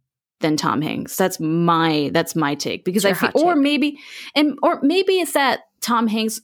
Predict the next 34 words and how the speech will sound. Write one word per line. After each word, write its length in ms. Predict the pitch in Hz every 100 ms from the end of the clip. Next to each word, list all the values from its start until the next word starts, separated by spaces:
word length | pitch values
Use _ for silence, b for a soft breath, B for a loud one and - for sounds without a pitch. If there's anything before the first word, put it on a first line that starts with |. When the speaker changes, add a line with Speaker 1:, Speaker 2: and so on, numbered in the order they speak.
| -
Speaker 1:
you 120 | 214
know, 200 | 185 165
doesn't 440 | 165 190 185 -
want 260 | 156 170 143
to 80 | 269
do 220 | 226 269
more 220 | 254 262
character-y 720 | 262 285 262 254 277 269 269 262
driven 380 | 226 262 262 262
type 220 | 269 247
stuff, 240 | - 262 254
and 260 | 185 160 -
Meryl 260 | 190 180 175
Streep 300 | 175 - 185
is 100 | 180 -
obviously 440 | 156 160 160 180
drawn 340 | 170 160 156 196
to 80 | 233
that 180 | 240 247
stuff, 260 | - 240
and 180 | 190 160
we 160 | 160 165
haven't 240 | 170 160 160
even 180 | 160
just, 280 | 156 156 - -
we 100 | 180
just 200 | 175 170
haven't 220 | 170 131
seen 380 | - 185 175 214
Tom 240 | 220 226
Hanks 260 | 233 240 240
do 220 | - 233
that. 280 | 220 220 160 B B B B B _ 220
Do, 300 | 196 208